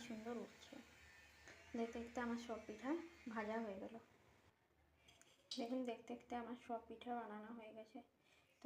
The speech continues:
বন্ধুরা, এই লাল আলু আর মুগ ডাল দিয়ে এই পিঠার ভিডিওটা কেমন লাগলো কমেন্টে জানিও। যদি ভালো লেগে থাকে, আপনারাও এইভাবে বাড়িতে বানান,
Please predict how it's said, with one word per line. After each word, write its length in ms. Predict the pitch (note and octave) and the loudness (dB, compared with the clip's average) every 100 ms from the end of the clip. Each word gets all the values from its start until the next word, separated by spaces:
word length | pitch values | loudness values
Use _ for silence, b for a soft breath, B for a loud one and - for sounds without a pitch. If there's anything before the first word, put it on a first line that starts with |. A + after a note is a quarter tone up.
| A#3 | 0
বন্ধুরা, 360 | A3+ A#3+ B3+ C#4 C#4+ - - - | 4 4 8 6 6 -4 -8 2
এই 80 | A#3+ A#3 A#3 A3+ A3 G#3+ G#3+ A#3+ A#3 | 4 4 4 2 0 -8 -6 2 6
লাল 220 | A3 A3+ A#3 | 6 6 6
আলু 180 | B3 B3+ | 8 8
আর 80 | A3+ A3+ | 6 4
মুগ 120 | G#3+ A3 | -2 6
ডাল 140 | A#3 A3 A3 | 6 6 2
দিয়ে 180 | A3+ F4+ - B B - | 4 4 2 B B -6
এই 60 | G#3 | -4
পিঠার 320 | A3+ A#3 B3 A#3+ | -4 2 4 4
ভিডিওটা 400 | A3 G#3+ A3+ A3+ C4+ - | 2 0 2 4 2 2
কেমন 260 | A3 A3 A#3 A3 | -2 0 0 2
লাগলো 300 | G#3 G#3+ B3 D4+ - B B - | 2 4 2 0 -4 B B 4
কমেন্টে 400 | A#3 A3+ A3+ A#3+ B3 | 4 4 2 6 6
জানিও। 320 | G#3 G3+ G#3+ A3 - - B B - | 6 2 -4 -6 -14 -20 B B -2
যদি 180 | A3 A#3 A3+ | 2 4 4
ভালো 180 | G#3+ A3 | 4 4
লেগে 160 | A3+ A3+ A3+ | 2 2 2
থাকে, 180 | G#3+ C#4 F4 B B - | 2 0 0 B B 0
আপনারাও 460 | G#3+ G#3+ A3 A3+ A#3 A#3+ A3 | 0 -2 2 4 6 6 4
এইভাবে 300 | A3+ A#3 A3+ | 4 2 2
বাড়িতে 260 | G#3+ G#3+ A#3 A#3 | 0 0 0 0
বানান, 220 | G#3+ C4+ | 2 2